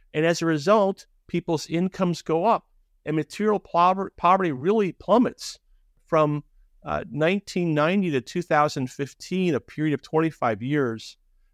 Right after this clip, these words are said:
The percentage of people living below the global poverty line of a dollar ninety per day was reduced by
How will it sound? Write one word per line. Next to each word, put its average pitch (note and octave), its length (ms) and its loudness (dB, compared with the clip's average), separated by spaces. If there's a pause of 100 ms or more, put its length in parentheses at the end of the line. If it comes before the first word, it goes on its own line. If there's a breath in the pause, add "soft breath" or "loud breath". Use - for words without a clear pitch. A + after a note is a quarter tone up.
(120)
The C#3 80 -6
percentage F3+ 500 0
of - 80 -6
people C3+ 400 -2
living E3 340 2
below C3+ 360 0
the B2+ 80 -4
global C#3 360 -4
poverty C#3 440 0
line B2 200 0
of A#2+ 80 -2
a A2+ 60 -2
dollar B2 320 0
ninety B2 300 -2
per - 180 -16
day A2 420 -4 (760)
was C#3+ 160 -2
reduced D3+ 420 -2
by C3 340 2